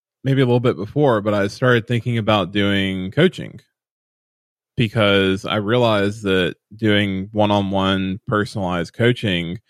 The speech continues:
was the way to make a really deep impact on someone's life. So I had also talked to Jack Butcher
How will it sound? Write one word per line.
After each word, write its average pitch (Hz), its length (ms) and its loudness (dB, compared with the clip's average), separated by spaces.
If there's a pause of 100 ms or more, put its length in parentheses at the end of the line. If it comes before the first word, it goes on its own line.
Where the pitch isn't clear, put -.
(320)
was 104 240 2
the 101 100 -2
way 98 260 2
to 90 80 -4
make 92 200 0
a 101 60 -4
really 95 320 -2
deep 90 240 -6
impact 92 440 -2
on 90 100 -4
someone's 90 380 -8
life. - 400 -4 (920)
So 110 720 0
I 101 680 -2 (800)
had 123 100 -2
also 131 220 0
talked 117 220 2
to 113 80 -6
Jack 101 280 -2
Butcher 98 640 0